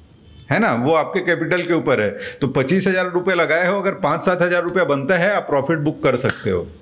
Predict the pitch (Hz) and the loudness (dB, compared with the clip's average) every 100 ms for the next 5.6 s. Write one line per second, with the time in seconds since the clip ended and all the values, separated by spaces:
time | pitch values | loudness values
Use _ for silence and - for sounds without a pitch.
0 | - - - - - - - 175 220 175 | -20 -18 -18 -20 -20 -20 -4 0 2 0
1 | - - 143 139 190 185 190 196 202 208 | -2 -2 -2 0 2 2 0 0 2 0
2 | 190 170 175 175 175 180 151 156 139 135 | 0 0 0 0 0 0 0 0 0 2
3 | 196 202 190 - 143 143 208 175 147 175 | 2 0 -2 0 0 2 2 2 2 0
4 | 190 190 202 214 302 151 170 175 170 160 | 0 0 0 0 0 0 0 0 0 0
5 | 143 165 147 156 160 | -2 0 0 2 -2